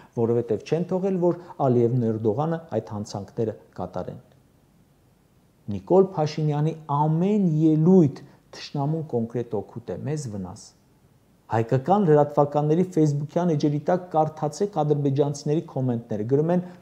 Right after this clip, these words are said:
"Փաշինյանը մերն է"։ Եթե ինքը Հայաստանի ներսում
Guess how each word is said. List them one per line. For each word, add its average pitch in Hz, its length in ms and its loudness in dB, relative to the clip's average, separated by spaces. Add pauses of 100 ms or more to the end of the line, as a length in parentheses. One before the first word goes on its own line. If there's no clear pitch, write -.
(120)
"Փաշինյանը 160 560 -2
մերն 98 320 -2
է"։ 82 80 -8 (1900)
Եթե 175 200 8 (120)
ինքը 226 200 4 (120)
Հայաստանի 180 560 6
ներսում 180 440 4